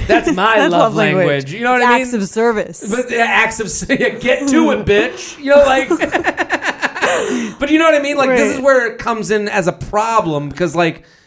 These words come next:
Speaker 1: I like my alone time too, but I also spend every minute with Jess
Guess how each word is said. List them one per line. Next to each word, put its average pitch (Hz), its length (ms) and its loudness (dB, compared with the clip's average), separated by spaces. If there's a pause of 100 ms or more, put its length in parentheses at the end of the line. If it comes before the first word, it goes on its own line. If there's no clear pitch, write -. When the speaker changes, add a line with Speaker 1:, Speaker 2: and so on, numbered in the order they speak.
(320)
Speaker 1:
I 208 160 2
like 233 200 0
my 202 120 0
alone 202 320 2
time 185 300 0
too, 214 220 -2
but 175 120 0
I 175 140 2
also 180 260 0
spend 170 520 -2 (200)
every 175 240 2
minute 170 220 0
with 160 200 -2
Jess 170 520 -2